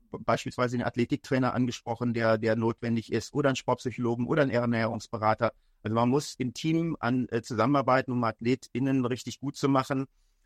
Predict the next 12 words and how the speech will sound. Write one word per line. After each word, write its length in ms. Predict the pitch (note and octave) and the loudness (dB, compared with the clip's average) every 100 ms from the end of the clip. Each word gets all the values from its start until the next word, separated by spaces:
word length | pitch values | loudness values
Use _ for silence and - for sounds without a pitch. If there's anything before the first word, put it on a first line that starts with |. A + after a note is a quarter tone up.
| _ _ _ | _ _ _
Ähm, 540 | B2 B2+ B2+ B2 B2 B2 _ _ _ _ _ | 0 2 4 2 0 -6 _ _ _ _ _
aber 480 | C3 D3 F3+ F3+ - _ _ _ _ _ _ _ _ _ | 2 4 4 2 0 _ _ _ _ _ _ _ _ _
ich 160 | - C#3 | -6 0
hatte 180 | D3 D3+ | 0 0
gesagt, 280 | B2+ B2+ B2 | -2 -2 2
Leidenschaft, 640 | B2 C#3+ F#3+ F3 E3 - | 0 0 0 0 -2 -2
man 120 | C3+ | -4
braucht 240 | A#2+ B2+ | -2 -4
auch 140 | A2+ - | -6 -8
Zeit. 420 | - C3+ D#3+ - _ _ | -2 -2 -2 -8 _ _
Der 120 | - A#2 | -6 -4
Trainerberuf 580 | B2+ C#3+ D3+ C3 C#3+ | 0 2 2 0 -6